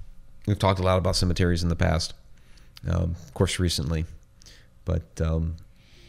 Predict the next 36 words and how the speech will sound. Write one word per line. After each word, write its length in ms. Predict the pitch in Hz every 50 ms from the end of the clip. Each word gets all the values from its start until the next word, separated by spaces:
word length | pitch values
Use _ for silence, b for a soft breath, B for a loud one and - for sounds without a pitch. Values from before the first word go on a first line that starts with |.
| b b b
yeah, 160 | 127 123 -
I 80 | 101 110
don't 120 | 120 123
know 100 | 120 110
how 140 | 107 110 110
many 180 | 107 107 104
times 380 | 98 - 104 104 104 101 95 98
we've, 540 | 92 92 95 92 92 87 87 85 - - - - -
we've 220 | - 101 101 95 92
gone 280 | - 95 92 92 92
over 500 | 95 101 107 104 95 92 87 85 85 -
about, 480 | - 82 90 90 87 85 82 - - - - - - - - - - - - - - - - - - - - -
and 180 | 110 110 110 110
you 120 | 110 110
watch 220 | 113 120 120 123 -
our 80 | 120 113
paranormal 400 | - 120 107 101 101 95 92 90
investigations, 880 | 85 85 85 85 - - 85 101 123 165 156 - 78 73 73 73 - - B B B B B B B B -
that 160 | 90 87 80
when 160 | 92 95 98
we 100 | 98 98
walk 280 | 95 98 98 104 104 -
into 240 | 101 90 - 98 92
a 40 | 92
location, 640 | 92 90 85 - 82 78 76 - - 85 92 101 98 -
just 320 | - - 98 104 - - -
like 180 | 104 107 -
we 60 | 117 113
would 600 | 104 98 95 95 98 98 110 - - - 85 - -
any 220 | 92 90 90 92
normal, 520 | 95 92 90 90 90 90 90 87 87 87 B B B B B B B B B B
um, 400 | - 87 85 85 85 85 82 82 78 - - - - - - - - - - - - - - - - - - -
you 80 | 95 85
know, 140 | 69 - - - - - - - - 87 - -
I 40 | -
don't 220 | 90 85 85 80